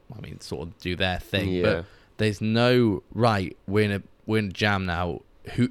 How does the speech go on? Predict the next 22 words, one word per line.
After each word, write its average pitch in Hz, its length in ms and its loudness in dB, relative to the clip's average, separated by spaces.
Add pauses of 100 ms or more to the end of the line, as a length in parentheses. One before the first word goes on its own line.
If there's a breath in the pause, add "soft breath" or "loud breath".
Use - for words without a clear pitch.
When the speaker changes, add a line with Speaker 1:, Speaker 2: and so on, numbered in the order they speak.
Speaker 1:
who 156 120 6
can 127 160 -2
we 123 60 2
go 104 260 2
to 92 180 -4
that 80 80 -4
will 82 80 -6
get 82 200 0
us 82 60 -6
out 85 200 -2
of - 60 -8
this?" - 160 -10
Speaker 2:
Exactly. 87 480 -2
Speaker 1:
It's 101 140 2
like, 98 200 -4
it's 110 240 -4
m-, 107 300 -4
relying 107 480 2
on 92 180 -4
scheming 98 640 -4
something 92 320 -4
up 85 160 -4